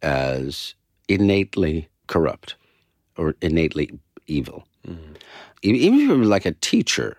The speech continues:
Speaker 1: or something, or a doctor, the doctor was always, uh, and he was Italian, the doctor was always doing something wrong.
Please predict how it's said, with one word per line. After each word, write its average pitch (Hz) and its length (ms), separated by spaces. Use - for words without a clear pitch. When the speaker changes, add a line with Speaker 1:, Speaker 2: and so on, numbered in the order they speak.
Speaker 1:
or - 80
something, 69 440
or 80 100
a 82 60
doctor, 101 540
the 78 120
doctor 101 340
was 82 140
always, 78 400
uh, 90 80
and 101 120
he 90 60
was 87 200
Italian, 78 440
the 76 80
doctor 80 280
was 78 140
always 78 180
doing 73 220
something 67 340
wrong. 67 400